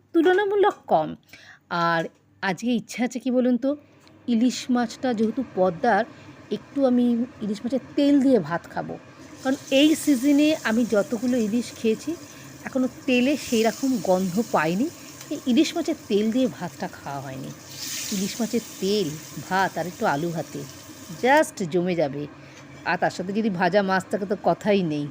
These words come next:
তাই না? দেখুন, ডিমগুলোকে না একটু বার করে ভেজেছি, সেটা আপনাদের আর দেখাইনি, একটু লুকিয়ে লুকিয়ে করে নিয়েছি ব্যাপারটা। তারপরে আবার ডিমটাকে সাইজ করে দিয়েছি।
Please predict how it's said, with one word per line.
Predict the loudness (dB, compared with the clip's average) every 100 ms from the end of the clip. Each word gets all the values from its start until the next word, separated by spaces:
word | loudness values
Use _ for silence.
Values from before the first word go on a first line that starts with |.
| -4
তাই | 0
না? | 2 0 -2 -8 -20 -20 -20 -20 -8 -2
দেখুন, | -2 0 -4 -6 -14 -20 -20 -12
ডিমগুলোকে | -4 0 0 2 2 4
না | 2
একটু | 0 -4 -2
বার | 0 0
করে | 2 2
ভেজেছি, | 2 0 -2 -2
সেটা | -8 -2 0
আপনাদের | 0 0 4
আর | 4
দেখাইনি, | 4 0 2 0 0 -2 -8 -14 -20 -20 -4
একটু | 2
লুকিয়ে | 4 4 2
লুকিয়ে | 2 2 2
করে | 4 4
নিয়েছি | 4 2 2
ব্যাপারটা। | 0 0 -2 -2 -6 -6 -14 -20 -8
তারপরে | -2 0 0 2
আবার | 2 2
ডিমটাকে | 0 0 -2 -2
সাইজ | 0 0 0
করে | -4 -4
দিয়েছি। | -4 -6 -6 -8